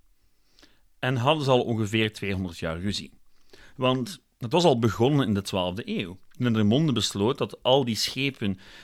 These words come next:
die richting Aalst voeren, tol moesten betalen. Tol betalen aan Dendermonde. En dat soort toestanden raakt altijd een gevoelige snaar.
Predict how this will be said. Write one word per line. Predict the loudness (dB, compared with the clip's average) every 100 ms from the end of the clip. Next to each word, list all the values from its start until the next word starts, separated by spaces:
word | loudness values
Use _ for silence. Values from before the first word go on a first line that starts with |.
| -4
die | 0 2
richting | 2 -2 -4 -6
Aalst | 0 0 0 -4
voeren, | -8 -4 -2 -2 -6 _ _ _
tol | 0 2
moesten | 2 0 -4 -8
betalen. | -8 -12 -12 -16 -20 _ _ _ _ _ _ _
Tol | -2 -2 -4
betalen | -2 2 2 -2 -8 _ _ -12
aan | -8 -6
Dendermonde. | -4 -4 -2 -4 -6 -10 _ _ _ _ _ -12
En | -4 -4 2
dat | 0 2
soort | -2 -4 -6
toestanden | -4 -2 -2 -2 0 -2
raakt | -2 -2 -2 -4 -6
altijd | -4 -2 -4 -6 -4 -6
een | -6
gevoelige | -6 -6 -8 -6
snaar. | -6 -6 -8 -10